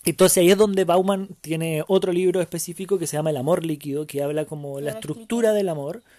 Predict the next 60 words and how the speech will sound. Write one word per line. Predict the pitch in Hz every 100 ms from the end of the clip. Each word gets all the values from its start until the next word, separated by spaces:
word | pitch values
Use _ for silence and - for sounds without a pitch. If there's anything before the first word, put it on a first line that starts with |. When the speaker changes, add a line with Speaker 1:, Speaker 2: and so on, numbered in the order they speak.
| _ _
Speaker 1:
eh, | - 151 147 143 139 131 127 117
que | 131
ya | 139
lo | 160
explicó | - 180
la | 196
Javi. | 196 139 127 -
Speaker 2:
No, |
no, | - 240
no, | 226 -
dale, | - -
porque | - -
no, | - -
no | -
profundizó | 247 175 208 196
tanto | 202 -
en |
eso. | - 156
Speaker 1:
<laughs> |
No, | 208
sí, | 226
pero, | 175 160 -
pero | 175 165
que | 202
es | 220
en | 214
el | 190
fondo | 226 220
eso, | 226 - 123
cómo | 190 220
esta | 202 202
estructura | - 170 - 220 202
rígida | 214 214 214 190
del | 180 165
amor, | 160 175 196
en | 151 151
donde | 151 147 143 139 127 - _
está | - - 160
la | 160
monogamia | 147 127 120 156 170
como, | 156 147 131 123 117 113 _ -
como | - 123 117
mecanismo, | 120 110 113 190 151 135
como | 127 117
formato | - 113 123 202 208 151
de |
este | 147 -
amor | 147 151 147
rígido, | 156 - 127 120 190 - - - - _
en | 143
donde | 135 131
tú | 120
eliges | 143 165 180 -
a |
una | 170 156
pareja | 143 151 175
para | 143 143
toda | 156 151
tu | 156
vida, | 170 135 131 202